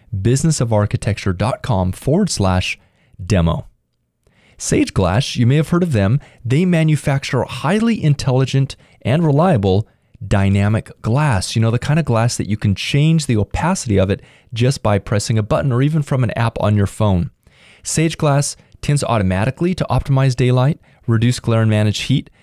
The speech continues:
and it maintains the design flexibility that you want to have as a designer. Visit sage glass dot com to see the future of the built environment for yourself.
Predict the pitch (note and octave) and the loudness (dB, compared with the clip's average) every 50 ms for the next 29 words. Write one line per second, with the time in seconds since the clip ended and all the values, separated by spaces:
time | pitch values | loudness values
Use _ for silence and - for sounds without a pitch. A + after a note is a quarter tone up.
0 | _ _ _ - C#3+ E3+ F#3+ - - E3 E3+ E3 D#3 - - F3+ F#3 F#3+ G3 G3+ | _ _ _ 0 2 2 2 2 2 2 4 2 2 0 0 0 0 0 0 -2
1 | F3 - D#3 C#3 B2+ A2 B2 B2 C#3 D#3+ E3 D3+ - - C3+ B2+ - - - A2 | -2 -2 0 0 0 0 0 0 0 0 0 -2 -2 -2 -4 -4 -2 -2 -4 -2
2 | G#2 A#2 A2 A2+ A2+ A2+ A2 G#2 G#2+ - - A2+ A#2+ C3 C#3 C3+ B2+ B2 A#2 A2+ | 0 0 2 2 2 2 2 0 0 -2 0 2 2 2 2 2 2 4 4 4
3 | G2+ G2+ G2 F2 - - F#2 F#2 F2+ G#2 F#2 - F#2 F2 - F#2+ F#2 F#2+ F#2+ F2 | 2 2 0 -2 -2 0 0 0 0 0 0 0 -2 0 0 0 2 2 0 0
4 | E2 - - _ _ _ _ _ _ _ _ _ - A2 B2 C3+ C3 C3+ - - | -2 -6 -10 _ _ _ _ _ _ _ _ _ -4 -2 0 0 0 -2 -4 -4
5 | - - D#3 D#3+ F3 E3 - - C#3+ A#2 C#3 C3+ - - B2+ A2 - - - - | -4 0 0 0 0 0 -2 -2 -2 0 0 -2 0 -2 -2 -2 -4 -4 -2 0
6 | G2 G2+ G#2+ G#2 G2+ - - - F3 G#3+ G#3+ - - A#2 G#2+ - - A2 G#2+ A2+ | 0 0 2 0 -2 -2 0 -2 0 -2 -2 -2 0 0 0 2 0 0 0 0
7 | - - _ _ - _ - A2+ C3 C#3 C3+ G#2+ A2 G#2 G#2 - - G2 F2+ G2 | -2 -6 _ _ -10 _ 0 0 2 2 0 2 2 0 0 0 0 0 2 2
8 | F#2 F2+ F2+ F#2 E2+ - - - F#2+ F#2 F2+ F2+ F2 - - - F2 E2+ - - | 2 2 0 0 -4 -6 -4 0 2 2 2 2 0 0 0 0 0 0 -2 -4
9 | - _ | -14 _